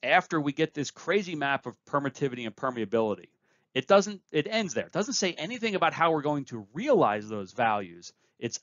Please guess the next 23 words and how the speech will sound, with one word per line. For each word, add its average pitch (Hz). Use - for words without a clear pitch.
us 240
that 143
knows, 131
oh, 170
okay, 135
we 117
probably 165
need 151
some 107
metamaterials. 156
Maybe 131
we 131
need 131
some 104
high 151
dielectric 135
constant 120
ceramics 160
or 107
other 190
things 160
like 131
that. 131